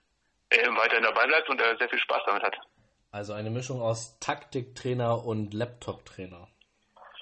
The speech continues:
Speaker 1: Ein Laptop-Trainer, vielleicht weil ich jetzt zu viel Video gesagt habe, äh, wir machen jetzt keine großen Videoanalysen, das nicht. Aber sozusagen schon einfach die, die elementarsten Si-, Dinge, die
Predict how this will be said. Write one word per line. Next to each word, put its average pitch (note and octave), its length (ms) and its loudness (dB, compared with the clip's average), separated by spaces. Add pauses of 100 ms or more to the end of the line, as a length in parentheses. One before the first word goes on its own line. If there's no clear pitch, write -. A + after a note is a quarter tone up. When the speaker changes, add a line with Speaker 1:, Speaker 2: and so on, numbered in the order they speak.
(640)
Speaker 1:
Ein G#2+ 100 -8
Laptop-Trainer, C3 840 2
vielleicht A#2+ 180 6
weil A#2+ 100 6
ich G#2+ 60 0
jetzt A2+ 160 2
zu C3+ 80 -2
viel A#2+ 160 0
Video C3+ 280 2
gesagt B2 260 4
habe, A#2 120 2
äh, A2+ 200 4
wir A#2 80 -2
machen A#2+ 140 2
jetzt A#2 180 2
keine A#2+ 220 6
großen A#2+ 300 0
Videoanalysen, B2+ 600 4
das C#3 140 2 (180)
nicht. C#3+ 300 4 (600)
Aber A#2 200 4
sozusagen A2+ 320 4
schon A#2 220 4
einfach G#2+ 260 6
die, G#2+ 300 0 (380)
die G#2 120 0 (220)
elementarsten A2+ 680 4
Si-, A2+ 180 2
Dinge, A#2 260 4
die G#2+ 200 0